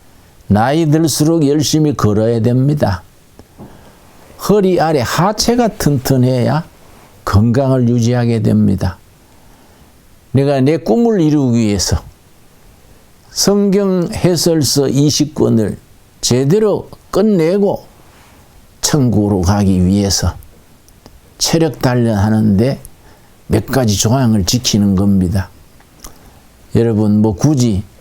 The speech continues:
냉수 마찰이 안 해더라도 각자 자기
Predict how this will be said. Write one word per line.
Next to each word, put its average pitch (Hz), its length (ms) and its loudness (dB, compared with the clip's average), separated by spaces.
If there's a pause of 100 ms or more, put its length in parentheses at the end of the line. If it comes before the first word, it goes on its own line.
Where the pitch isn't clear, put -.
(540)
냉수 120 380 0
마찰이 113 520 0
안 87 160 2
해더라도 104 800 0
각자 208 500 -2
자기 185 460 0